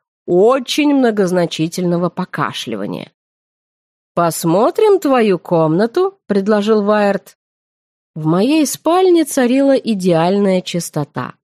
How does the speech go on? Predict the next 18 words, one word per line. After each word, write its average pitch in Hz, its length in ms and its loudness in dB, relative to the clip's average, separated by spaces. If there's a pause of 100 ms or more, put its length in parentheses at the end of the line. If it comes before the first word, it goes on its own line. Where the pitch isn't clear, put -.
(480)
В 160 60 -6
окно 302 340 0
светило 190 480 0
осеннее 151 540 0
солнце, 254 680 0 (340)
рыжее, 165 720 -2
грустное, 175 640 0
но 147 180 -2
тёплое. 131 600 -8 (640)
На 269 260 2
полке 311 520 0
тикали 196 440 -2
часы, 247 640 -2 (320)
под 170 160 0
однотонным 175 800 0
балдахином 156 760 0
стояла 170 500 -2
кровать. 147 680 -8